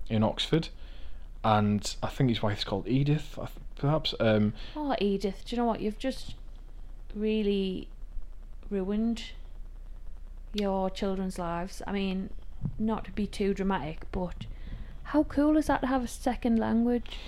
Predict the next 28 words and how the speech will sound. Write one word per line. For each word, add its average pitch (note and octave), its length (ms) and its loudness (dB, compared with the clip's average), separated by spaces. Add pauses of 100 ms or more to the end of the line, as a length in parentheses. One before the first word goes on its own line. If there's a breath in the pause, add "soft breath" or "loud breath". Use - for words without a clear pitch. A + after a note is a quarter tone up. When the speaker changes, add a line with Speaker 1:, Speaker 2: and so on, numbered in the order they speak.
(560 loud breath)
Speaker 1:
Uh, G#2 120 2
but A#2 320 4
it'd G#2+ 100 4
been A2+ 160 6
like G2 200 4
Speaker 2:
A - 20 -2
Speaker 1:
his B3+ 160 8
fu- - 120 -2
Speaker 2:
third C4+ 300 12
language? D#4+ 560 8
Speaker 1:
uh, - 40 0
yeah, - 40 2
Speaker 2:
Because A#3+ 600 8
Speaker 1:
it, - 20 -2
it'd B2 120 4
have B2 100 6
been B2+ 180 10
a - 20 8
multiple G#2+ 400 4
language G#2 300 4
for - 100 0
him, G#2+ 120 4
'cause, G#2+ 200 -2
yeah, A2+ 180 4
she - 140 4
was A2 80 2
called A#2+ 320 8
Ada, C3 300 6